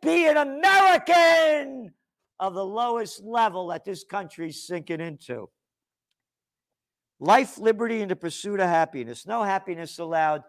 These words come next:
It's a dirty word. Anyway, the stocks today. Stocks struggled for direction on Thursday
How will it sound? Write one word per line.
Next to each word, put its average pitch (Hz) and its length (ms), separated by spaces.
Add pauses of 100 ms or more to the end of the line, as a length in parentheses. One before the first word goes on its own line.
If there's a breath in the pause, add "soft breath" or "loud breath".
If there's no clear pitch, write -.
(180)
It's - 160
a 165 60
dirty 147 420
word. 127 400 (640)
Anyway, 127 460 (720)
the 123 60
stocks - 520
today. 110 380 (1700)
Stocks 240 440
struggled 226 520
for 202 160
direction 180 560
on 127 180
Thursday 147 800